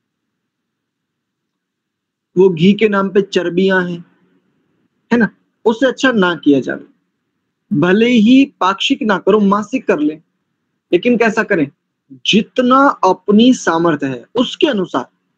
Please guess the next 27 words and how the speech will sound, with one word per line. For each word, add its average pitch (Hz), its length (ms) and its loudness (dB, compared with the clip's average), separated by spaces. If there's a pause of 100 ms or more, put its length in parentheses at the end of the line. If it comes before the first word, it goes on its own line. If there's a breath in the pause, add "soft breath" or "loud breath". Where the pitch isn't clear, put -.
(840)
दो 233 480 -2
ना 240 180 -2
करो, 214 360 -2
एक 202 240 2
ही 220 100 -2
कर 170 160 -2
लो 156 160 0
माह 160 240 0
में। 170 160 -6 (2500)
माह 180 320 2
में 262 160 0
भी 262 160 4
यदि 226 280 -2 (200)
ऐसी 175 300 0
भी 214 120 2
स्थितियां 202 340 2
नहीं 190 160 2
तो 202 100 2
भले 165 220 4
ही 208 60 0
तीन 220 360 2
माह 185 200 2
में 185 120 -2
एक 160 180 -2
बार 156 180 -2
कर 147 160 -6
लो, 170 200 -2